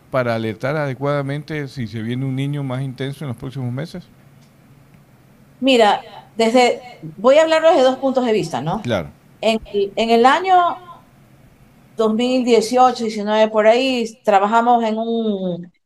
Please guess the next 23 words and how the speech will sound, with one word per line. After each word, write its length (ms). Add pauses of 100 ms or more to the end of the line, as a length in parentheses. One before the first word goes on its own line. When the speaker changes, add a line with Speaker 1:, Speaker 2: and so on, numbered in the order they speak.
(120)
Speaker 2:
estudio 800 (360)
que 100
se 100
llamaba 320
El 80
Niño 360
Ready 320
Nations. 440
¿Qué 180
países 480
estaban 380
listos 260
para 160
el 60
niño? 220 (1040)
Ecuador 380
lo 60
estuvo 240
hasta 160
el 60
dos 120
mil 100
diecisiete. 540